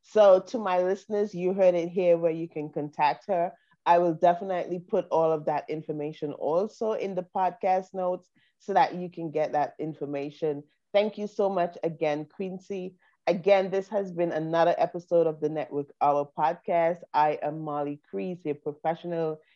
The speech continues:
and development career coach and networking guru. And I thank you guys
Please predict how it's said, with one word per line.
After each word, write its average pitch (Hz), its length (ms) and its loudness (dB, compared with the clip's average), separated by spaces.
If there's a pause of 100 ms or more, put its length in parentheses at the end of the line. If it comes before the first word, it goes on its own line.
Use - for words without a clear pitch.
(140)
and 151 160 -4
development 147 680 0
career 147 280 0
coach 160 520 -4
and 151 200 -6
networking 147 560 -8
guru. 165 480 -2 (340)
And 165 100 -2
I 160 140 -2 (140)
thank 202 280 0
you 196 120 -4
guys 156 420 2